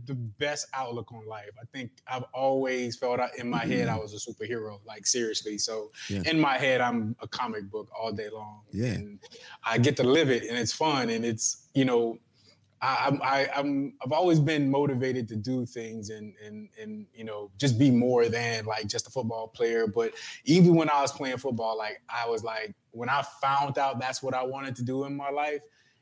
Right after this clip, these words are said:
Speaker 1: I was done. And I'm so, I'm so, like, I think my wife always says, like, when I, when there's something I'm working on, I get focused. I'm
Speaker 2: Right.
Speaker 1: just, you know, I've, I've done it before. So I, I,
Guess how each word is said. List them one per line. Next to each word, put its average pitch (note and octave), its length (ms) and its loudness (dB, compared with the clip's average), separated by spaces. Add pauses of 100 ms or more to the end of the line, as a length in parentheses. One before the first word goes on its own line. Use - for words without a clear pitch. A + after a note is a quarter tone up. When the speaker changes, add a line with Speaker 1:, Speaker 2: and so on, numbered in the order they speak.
Speaker 1:
I A2 80 -6
was G#2+ 180 -6
done. G#2+ 400 -2
And A#2 120 -2
I'm C#3 160 6
so, C3+ 420 2 (100)
I'm G3+ 160 6
so, C#3 600 4
like, A#2 320 -8 (280)
I B2 60 -6
think C#3 220 -2
my B2 100 -6
wife C3+ 160 2
always A#2+ 220 -2
says, A2 160 -8
like, A2 220 -8 (100)
when B2+ 140 -10
I, D3+ 80 0 (120)
when B2+ 200 -2
there's D#3 180 2
something F3 180 0
I'm D3+ 120 0
working D#3 240 4
on, D3+ 180 -4 (320)
I B2+ 40 0
get B2+ 140 0
focused. - 520 -4
I'm A#2+ 80 -8
Speaker 2:
Right. A#2 80 -6
Speaker 1:
just, - 340 -6 (560)
you B2+ 100 -2
know, B2 120 2
I've, C3 260 0
I've C#3 260 6
done F3 200 4
it C#3+ 100 2
before. A#2 420 -2
So B2+ 140 -8
I, A#2+ 80 0 (140)
I, A#2+ 240 -6